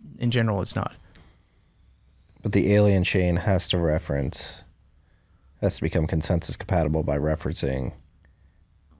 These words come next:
Speaker 1: The alien
Speaker 2: it
Speaker 1: chain
Speaker 2: pro-
Speaker 1: right now has to contain, first of all, the Genesis block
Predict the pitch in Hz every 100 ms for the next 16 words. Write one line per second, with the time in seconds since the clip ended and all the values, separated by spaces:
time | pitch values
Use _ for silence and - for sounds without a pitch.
0 | _ _ _ _ - 143 180 226 233 220
1 | 170 151 160 143 151 147 143 151 - 139
2 | - 139 135 131 123 147 135 127 117 135
3 | 156 165 156 170 170 -